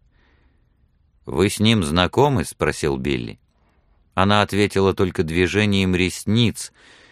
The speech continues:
но ей хотелось громко пожаловаться на этого человека,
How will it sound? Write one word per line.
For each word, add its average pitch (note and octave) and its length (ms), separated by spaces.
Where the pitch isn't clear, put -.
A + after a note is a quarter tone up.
но E2+ 180
ей A2 220
хотелось G#2 640
громко A2+ 640
пожаловаться F#2+ 1160
на E2+ 180
этого D#2+ 280
человека, D#2 800